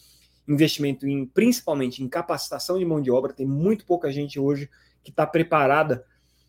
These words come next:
pro tipo de, é...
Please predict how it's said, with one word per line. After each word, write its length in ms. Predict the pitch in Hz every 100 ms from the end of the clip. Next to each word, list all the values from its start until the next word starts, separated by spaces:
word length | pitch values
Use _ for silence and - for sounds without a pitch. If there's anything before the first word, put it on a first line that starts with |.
| _ _ _ _
pro 160 | 160
tipo 380 | 165 - 214 220
de, 480 | 170 170 202 214 220 _ _ _ _ _ _ _ _
é... 960 | 135 123 120 117 117 117 117 120 101